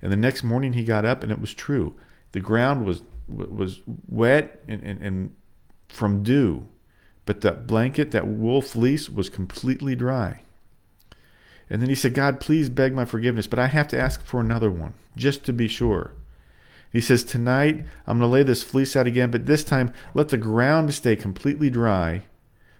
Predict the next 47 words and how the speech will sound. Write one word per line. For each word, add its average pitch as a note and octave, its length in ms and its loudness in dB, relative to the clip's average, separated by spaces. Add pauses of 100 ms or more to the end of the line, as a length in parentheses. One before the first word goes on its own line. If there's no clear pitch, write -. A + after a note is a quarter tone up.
but A2 140 4
only B2+ 220 4
the A#2 100 4
fleece B2+ 460 0
be G2+ 180 0
wet." F2 480 -4 (2750)
And, F#2+ 400 -8
and G2 160 -4
he G#2 80 2
went A2+ 220 2
to - 80 0
bed, A2 260 4
and A#2 100 0
he G#2 40 0
went G#2+ 180 -2
to - 60 -8
sleep, B2 300 -2
and A2+ 100 -6
he F#2 60 -4
got G#2 200 0
up A#2+ 120 -2
the A2+ 80 -4
next A2 240 -2
morning, A#2 340 -2 (480)
and G2+ 160 2
the G2+ 60 6
fleece C#3+ 480 4
was G#2+ 180 2
so B2+ 240 6
wet B2+ 360 6
he B2+ 100 -2
could G2 260 -4
wring B2+ 300 2
a A2 80 0
bowl A#2 280 8
full C3 360 4
of A2 40 0
water A2+ 380 4
out E2 180 0
of E2+ 120 -2
it, F2 200 -2
but G2+ 120 -2
the G2+ 80 -4
ground G#2 580 2
was F#2 140 -6
completely F#2+ 420 -4
dry. F#2 360 -4